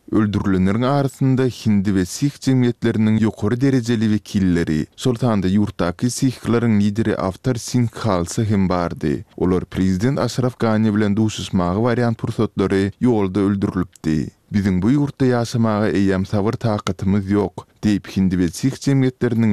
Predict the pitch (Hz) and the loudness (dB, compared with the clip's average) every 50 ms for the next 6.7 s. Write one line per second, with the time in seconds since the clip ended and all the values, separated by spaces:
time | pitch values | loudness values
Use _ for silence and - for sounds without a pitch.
0 | 95 95 90 98 113 123 - - 131 127 127 123 117 120 113 113 117 120 - - | 2 2 2 2 0 0 0 0 0 2 2 2 2 2 2 2 0 -2 -4 -8
1 | - - 117 - - 113 101 95 92 95 95 92 90 - - - 120 101 92 95 | -10 -10 -6 -2 0 0 0 2 2 0 0 0 -2 -4 -2 -2 -2 0 0 0
2 | 95 104 113 107 - - - 120 120 117 - 113 95 90 90 _ _ - 67 67 | 0 0 0 0 -4 -4 -2 -2 -2 -2 0 -2 -2 -2 -4 _ _ -6 -4 -4
3 | 64 - - - _ _ - - 101 101 98 92 95 98 104 123 139 139 - 139 | -4 -4 -8 -14 _ _ -2 0 0 2 2 2 0 2 2 2 0 0 0 0
4 | 127 143 131 123 123 110 120 113 117 117 117 117 - - 92 98 104 110 110 101 | 0 2 2 0 0 0 2 2 2 2 2 2 0 0 0 2 2 2 2 0
5 | 113 110 110 107 98 95 - - 101 107 120 120 113 107 113 110 110 120 123 120 | 0 0 0 0 0 -2 -2 -4 -4 -2 0 0 2 2 2 2 2 0 0 -2
6 | - - 202 190 180 - _ _ - 80 76 73 69 60 | -2 0 0 0 0 -2 _ _ -4 -2 0 0 0 -2